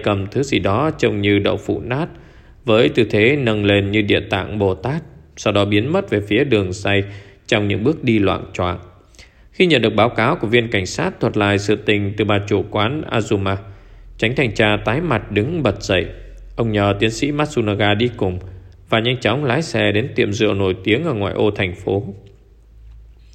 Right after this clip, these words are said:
Sau khi xác nhận lại nội dung báo cáo từ chính bà chủ, họ nhanh chóng hướng về phía đường dây nơi các đàn ông điên được cho là đã biến mất.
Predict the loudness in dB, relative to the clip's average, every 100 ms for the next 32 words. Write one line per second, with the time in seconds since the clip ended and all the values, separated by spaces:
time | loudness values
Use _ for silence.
0 | -20 -20 -20 -20 _ 0 2 4 6 6
1 | 4 2 2 2 2 2 2 2 0 2
2 | 2 2 -2 0 0 -2 -4 -14 -2 2
3 | 4 4 2 -2 -2 0 0 0 0 0
4 | -2 -8 -20 -20 _ -2 0 2 2 0
5 | 0 0 0 2 2 2 2 0 0 2
6 | 2 2 0 0 0 -2 -2 2 2 2
7 | 0 0 0 0 -2 -2 0 0 0 -4